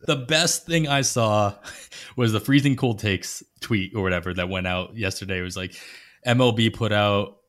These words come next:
a graphic that's they're on pa-, in, at the beginning of August. It's, they're on pa-, the Yankees are on pace for a hundred twenty wins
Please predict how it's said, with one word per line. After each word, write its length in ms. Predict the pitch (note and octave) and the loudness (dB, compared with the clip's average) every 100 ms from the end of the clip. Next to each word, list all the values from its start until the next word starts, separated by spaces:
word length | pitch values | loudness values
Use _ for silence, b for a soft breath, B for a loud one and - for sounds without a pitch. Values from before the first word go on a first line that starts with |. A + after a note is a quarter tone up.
| _ | _
a 80 | G#2 | -8
graphic 520 | F#2+ G2 F#2 F#2 E2+ | -4 -2 -2 -4 -6
that's 220 | F#2+ F#2 - | -8 -10 -6
they're 240 | B2 C3+ | -4 -2
on 120 | B2 | -4
pa-, 160 | A#2 B2+ A#2 | -6 -8 -4
in, 160 | A2+ B2 | -6 -2
at 160 | A2+ G2+ | -4 -4
the 60 | |
beginning 300 | G2 G#2+ G2+ | -4 -2 -2
of 100 | E2+ | -4
August. 280 | E2+ E2+ F2 | -8 -12 -14
It's, 120 | F#2 | -10
they're 180 | C#3+ D#3+ | -6 -4
on 140 | D#3 C#3+ | -2 -2
pa-, 220 | E3+ C3 | -4 -4
the 80 | C#3 | -2
Yankees 280 | E3+ D#3+ D3+ | -2 0 0
are 60 | |
on 100 | D#3 | 0
pace 200 | B2+ D#3+ | 0 0
for 100 | D3+ | 0
a 40 | A#2+ | 0
hundred 260 | E3+ E3 | 2 0
twenty 280 | - F#3+ F3+ | 0 2 2
wins 580 | E3 A3 C#3+ G2 F2 | 4 2 0 -2 -6